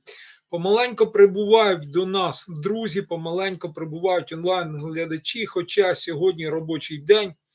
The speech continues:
але все-таки події у нас ідуть, оскільки погода сьогодні вітряна у нас в Сокирянах, вітер, в Чернівецькій області вітер,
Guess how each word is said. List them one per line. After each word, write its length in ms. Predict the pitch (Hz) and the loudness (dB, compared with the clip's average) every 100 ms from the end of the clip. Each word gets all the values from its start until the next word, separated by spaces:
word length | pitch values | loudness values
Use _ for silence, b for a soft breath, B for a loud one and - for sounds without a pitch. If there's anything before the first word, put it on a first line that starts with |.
| B B B - | B B B -6
але 340 | 165 175 190 | 0 2 2
все-таки 640 | 160 - - 208 202 160 185 | 2 0 4 4 2 -4 -6
події 520 | 143 175 151 202 196 | -4 -6 -4 -4 -2
у 100 | 185 | -2
нас 320 | 180 180 - | -2 -2 -2
ідуть, 540 | 190 147 208 240 - - | -2 -6 -8 -8 -10 -6
оскільки 600 | 190 - 233 202 - 202 - B B _ 190 | -4 -2 -2 -2 6 6 6 B B _ 10
погода 500 | 202 180 240 190 180 | 10 10 6 6 2
сьогодні 500 | - 214 202 185 180 | 4 4 2 0 -4
вітряна 640 | 165 233 220 208 208 208 | -4 -6 0 4 4 4
у 120 | 208 | 0
нас 360 | 202 202 190 - | 0 -2 0 -2
в 40 | |
Сокирянах, 720 | - 156 185 202 220 214 185 160 | -2 -2 2 4 4 2 -4 -6
вітер, 540 | 139 156 202 202 147 | -10 -4 -4 -2 -2
в 60 | 135 | -4
Чернівецькій 760 | - 170 190 208 196 - 190 | -6 -4 0 2 2 0 2
області 480 | 190 165 160 - 170 | 2 2 -4 -6 -10
вітер, 400 | 202 240 220 | -8 2 2